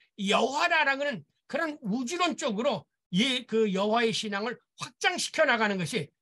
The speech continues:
이것이 바로 구약 성경 안에 있는 묵시문학의 특성이라는 거죠. 예. 그래서 이제 이것이 다음에 이제, 예, 마태복음 얘기할 때 바로 이제 인자가 오리라고 할 때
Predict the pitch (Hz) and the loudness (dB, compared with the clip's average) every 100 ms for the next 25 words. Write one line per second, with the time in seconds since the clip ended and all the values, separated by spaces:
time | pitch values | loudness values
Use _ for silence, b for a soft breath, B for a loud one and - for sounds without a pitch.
0 | _ _ 180 190 180 185 156 185 285 - | _ _ 2 2 0 -2 -2 0 -2 -2
1 | _ _ _ 226 320 339 - 302 254 285 | _ _ _ 0 2 0 -2 -6 -2 -2
2 | 285 175 185 220 214 190 208 233 - 196 | -2 0 0 2 -2 -2 -4 -6 -4 -6
3 | - 320 247 202 175 202 - - 349 294 | -4 -6 -4 -4 -4 -10 -8 -4 -2 -2
4 | 202 147 - - _ _ 104 92 _ _ | -4 -8 -12 -20 _ _ -18 -18 _ _
5 | _ _ _ _ _ 294 339 349 285 302 | _ _ _ _ _ 0 2 2 2 2
6 | 233 285 302 233 - _ 156 214 247 254 | 2 0 0 -2 -4 _ -2 0 0 -2
7 | 247 233 226 180 _ _ _ _ _ 208 | -4 -4 -4 -6 _ _ _ _ _ -6
8 | 208 220 165 196 202 262 254 247 226 202 | -6 -4 0 0 0 -4 -4 -4 -4 -2
9 | 214 175 226 - 196 220 202 214 - 240 | -4 -4 -8 -6 -2 0 0 -4 -2 -2
10 | 311 302 302 294 240 233 226 208 202 180 | 0 2 4 4 4 2 2 2 0 -2
11 | 196 160 233 208 | -6 -4 -2 -2